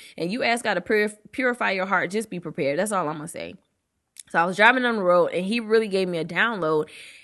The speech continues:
And this is the download that I got. He said, "You're dealing with a seventeen-year-old hurt of feeling undervalued and underestimated." People knew that I was a smart girl. I was in band. I was drum major.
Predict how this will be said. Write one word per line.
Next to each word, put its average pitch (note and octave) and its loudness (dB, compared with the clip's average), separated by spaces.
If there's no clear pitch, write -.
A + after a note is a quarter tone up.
And G3+ 2
this D#4+ 2
is C#4+ 0
the G3+ -4
download G3 2
that E3 2
I E3 -2
got. C3+ -2
He G3 -4
said, F3+ -4
"You're E3 -4
dealing A#3 0
with A3+ -2
a E3+ -6
seventeen-year-old G#3 -4
hurt D#3 -6
of G3 -6
feeling F#3 0
undervalued E3 2
and D#3 -2
underestimated." D3 -6
People B3+ 0
knew G#3 -2
that A#3 2
I F#3+ 6
was F3+ 0
a D#3+ -6
smart F3 0
girl. F3 4
I E3 6
was F3+ -2
in F3 -2
band. E3+ 0
I E3+ 0
was E3+ -4
drum E3+ 0
major. E3 0